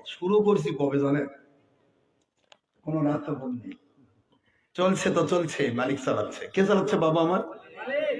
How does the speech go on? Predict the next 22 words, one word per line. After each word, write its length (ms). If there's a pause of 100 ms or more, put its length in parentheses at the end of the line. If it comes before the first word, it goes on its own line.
(280)
মালিক 280
চালাচ্ছে, 540
আমাদের 320
তো 160
চালানোর 240
ক্ষমতা 340
নেই। 120 (380)
তো 60
আবু 260
জাহেল 640 (440)
হাতের 320
মধ্যে 240
হুবল 440
নিয়েছে, 480
হুবল 720 (140)
দেবতা 360
নিয়েছে 300 (160)
কাঁধে। 380 (1400)
জঙ্গলের 460
আশেপাশে 500
গিয়ে 280
একটু 380